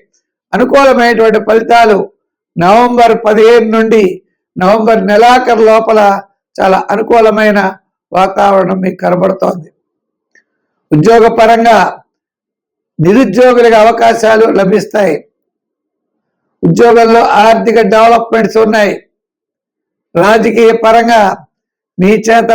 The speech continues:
పని చేయించుకుంటారు, డబ్బు ఖర్చు పెడతారు, కానీ గుర్తింపు కొద్దిగా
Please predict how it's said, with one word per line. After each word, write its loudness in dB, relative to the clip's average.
పని -2
చేయించుకుంటారు, 0
డబ్బు 0
ఖర్చు -4
పెడతారు, 2
కానీ 2
గుర్తింపు -2
కొద్దిగా 0